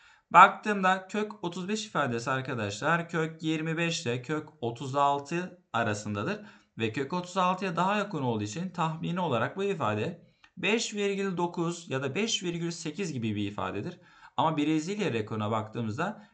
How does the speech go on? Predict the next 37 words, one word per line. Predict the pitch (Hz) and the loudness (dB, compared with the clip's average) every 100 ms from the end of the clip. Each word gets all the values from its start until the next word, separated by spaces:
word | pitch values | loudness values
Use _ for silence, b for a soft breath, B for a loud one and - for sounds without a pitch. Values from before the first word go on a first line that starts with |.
| - | -4
beşi | 120 127 185 170 | 0 0 -2 -2
çok | 190 190 | -2 2
rahatlıkla | 156 123 123 117 110 | 2 2 -2 -6 -6
geçtiği | 101 104 107 - 180 | -2 -2 -2 -6 -4
için | 170 175 180 180 - _ - | -4 -2 -4 -6 -16 _ -4
yani | 113 | 0
altı | - 120 127 180 | 2 2 2 0
virgül | 147 117 | -2 -2
sıfır | 113 160 156 131 | -4 -6 -4 -2
üç | 107 | -4
ile | 180 190 202 | -4 -4 -4
yeni | 110 127 135 | -4 -2 -2
bir | 113 | -2
rekor | 110 107 147 156 | -2 -2 -4 -2
kırmış. | 165 156 156 - B B B B | -4 -2 -4 -6 B B B B
Sekiz | - 160 190 196 | -4 -2 -2 0
kök | 190 185 | -2 0
beş | 190 185 | -2 -4
ifadesi, | - 160 123 117 170 | 0 2 2 0 -2
bu | 175 | -4
sekiz | 165 165 185 | -2 -4 -4
ifadesini | 190 185 135 113 107 127 | -4 2 2 2 -2 -6
içeri | 131 131 123 | -4 -2 0
atarsak | 127 175 165 113 | 0 -4 -4 -4
arkadaşlar | 107 107 98 101 - 180 - | -4 -4 -4 -4 -4 -8 -6
altmış | 135 - 165 160 - | -4 -4 -2 -2 -2
dört | 196 202 | -4 -4
çarpı | 170 131 113 | -4 -2 -2
beşten | 101 101 - 156 196 B B B | -4 -4 -4 -4 -6 B B B
kök | - 165 180 - - | 2 2 2 -4 0
üç | 160 160 160 | 0 0 -4
yüz | 180 156 | -2 0
yirmi | 151 147 151 | 0 0 0
yapar. | 123 107 90 - b b - | 0 -2 -6 -10 b b 0
Ve | 151 | 8
arkadaşlar | 175 180 185 151 - 127 156 - | 8 8 2 2 2 0 0 -2
kök | 160 165 - | -2 -2 -6